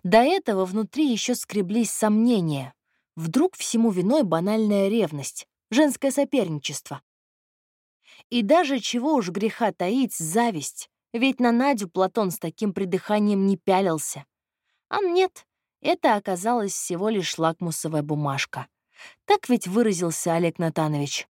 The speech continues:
а он — истинный сенсей. Избавившись от утренней паранойи,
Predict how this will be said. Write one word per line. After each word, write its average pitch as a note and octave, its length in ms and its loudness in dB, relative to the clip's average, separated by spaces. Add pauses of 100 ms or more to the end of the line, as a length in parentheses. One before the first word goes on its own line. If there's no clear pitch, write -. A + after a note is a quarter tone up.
(140)
а D3+ 180 4
он — G#3+ 320 2 (240)
истинный F#3+ 560 -6
сенсей. C#3 600 -4 (920)
Избавившись D4+ 720 4
от A#3 200 -4
утренней A#3+ 400 0
паранойи, G3+ 720 0